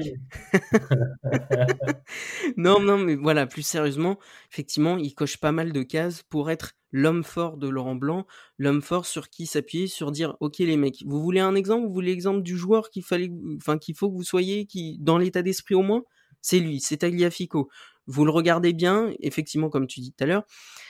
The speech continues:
Speaker 2: disais tout à l'heure, il a l'œil du tigre, il a faim, il est là, et il sait, il sait, il sait faire son job. On lui demande quelque chose, il le fait, il rate très peu.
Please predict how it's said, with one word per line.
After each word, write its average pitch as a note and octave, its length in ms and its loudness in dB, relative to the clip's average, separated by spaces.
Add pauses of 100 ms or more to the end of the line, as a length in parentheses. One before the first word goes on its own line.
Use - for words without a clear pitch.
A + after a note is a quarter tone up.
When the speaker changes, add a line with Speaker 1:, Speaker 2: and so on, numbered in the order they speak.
(180)
Speaker 2:
disais C3 180 2
tout C3+ 140 2
à - 20 6
l'heure, F#3+ 300 6
il D3+ 100 2
a D3+ 80 8
l'œil E3+ 220 4
du F3+ 160 -4
tigre, E3+ 380 -2
il C3 140 0
a D3 80 4
faim, F3+ 420 2
il C#3+ 160 2
est D#3+ 100 6
là, F3+ 340 2
et C3+ 60 -2
il D#3+ 140 0
sait, - 260 4
il F3 240 0
sait, - 240 6
il E3+ 400 0
sait A3+ 220 2
faire G#3 200 0
son G3+ 240 0
job. G3 360 2
On D3 100 4
lui D3+ 140 4
demande D#3 240 4
quelque C#3 220 -2
chose, A3+ 400 4
il F#3+ 240 0
le A#3 120 4
fait, A#3 400 0 (260)
il C#3+ 160 0
rate C#3+ 300 0
très A3+ 200 2
peu. A3+ 300 2